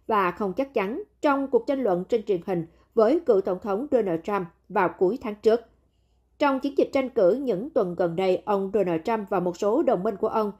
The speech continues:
đã tiến hành các cuộc tấn công chính trị vào bà Kamala Harris trong bối cảnh có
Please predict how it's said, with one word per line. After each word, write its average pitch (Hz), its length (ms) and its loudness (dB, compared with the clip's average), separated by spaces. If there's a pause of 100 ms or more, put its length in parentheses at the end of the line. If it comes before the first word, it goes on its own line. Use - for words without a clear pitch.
(180)
đã - 140 0
tiến 277 300 0
hành 254 240 -4
các 330 160 -2
cuộc 233 220 2
tấn 240 240 -4
công 302 180 -2
chính 277 320 -6
trị 185 260 4
vào 202 240 0
bà 196 260 -2
Kamala 208 480 -2
Harris 196 380 0 (320)
trong 247 140 0
bối 285 160 4
cảnh 202 340 -4
có 240 280 0